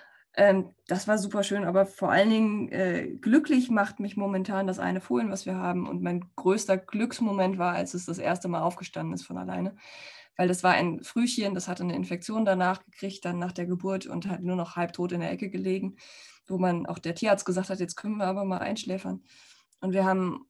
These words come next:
uns wirklich Mühe gegeben und ein paar Wochen echt viel Nachtschichten gemacht und waren alle sehr, sehr zombie-mäßig nur noch unterwegs und müde. Und irgendwann stand es dann plötzlich auf und lief rum. Und das,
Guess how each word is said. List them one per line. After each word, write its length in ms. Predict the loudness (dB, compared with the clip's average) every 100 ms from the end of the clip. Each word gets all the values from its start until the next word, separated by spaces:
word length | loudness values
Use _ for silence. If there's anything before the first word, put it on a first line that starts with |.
| 2
uns 220 | 4 4
wirklich 240 | 2 2
Mühe 180 | 2 2
gegeben 420 | 2 2 2 2
und 220 | 2 2 2
ein 40 |
paar 160 | 4 4
Wochen 220 | 4 2
echt 220 | 0 -2
viel 120 | -2
Nachtschichten 500 | -2 -2 -4 -4 -4
gemacht 380 | -2 -2 -2 -6
und 140 | -6 -4
waren 160 | -4
alle 400 | -2 -4 -4 -6
sehr, 320 | 0 2 2
sehr 200 | 0 -2
zombie-mäßig 680 | -2 -2 -2 0 -2 -2 -4
nur 100 | -4
noch 140 | -4 -4
unterwegs 520 | -4 -4 -4 -6 -8
und 160 | -2 0
müde. 340 | 2 0 -2 -8 -20 -20 -20 -20 -10
Und 180 | -2 0
irgendwann 280 | 2 4 4
stand 280 | 4 2 2
es 100 | 2
dann 120 | 0
plötzlich 440 | 2 0 0 -2
auf 380 | 0 0 -4 -18 _ -20 -20
und 340 | -8 -6 -6 -6
lief 280 | -2 -2 -2
rum. 320 | -2 -2 -6 -8
Und 220 | -6 -4
das, 420 | -6 -6 -16